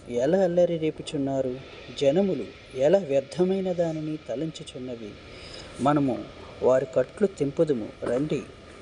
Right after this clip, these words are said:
వారి పాశములను మన యొద్ద నుండి పారవేయుదుము రండి" అని చెప్పుకొనుచు, భూరాజులు యెహోవాకును ఆయన అభిషిక్తునికిని విరోధముగా నిలవబడిచున్నారు.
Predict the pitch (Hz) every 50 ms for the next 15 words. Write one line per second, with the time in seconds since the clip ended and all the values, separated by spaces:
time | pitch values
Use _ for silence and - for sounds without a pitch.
0 | - 120 117 131 131 123 131 127 - - - 135 170 175 - - 208 190 196 180
1 | 147 131 127 117 117 123 - 127 123 120 123 131 127 - - 156 170 175 175 170
2 | 156 139 117 98 - - 123 113 117 139 143 151 151 156 151 151 131 120 120 117
3 | 117 127 151 - 170 120 98 - - - - - - 127 - - 117 - - 127
4 | 113 117 117 123 - - - 226 277 - - - - - - - - - - -
5 | 143 170 202 214 220 208 202 190 - 143 - 110 104 - - - - - - -
6 | - - 123 139 143 185 196 185 180 165 151 - - 139 135 139 135 135 147 -
7 | - - - - - 120 117 117 120 117 120 120 - - 139 127 135 160 175 -
8 | - 202 - - - 170 165 156 143 - 147 135 135 131 131 139 - - - -
9 | - - - 123 135 151 180 185 196 185 - - 170 160 151 - 156 156 165 -
10 | - - - - - - 120 127 135 143 147 151 143 139 139 135 135 131 - -
11 | 127 120 120 117 110 110 -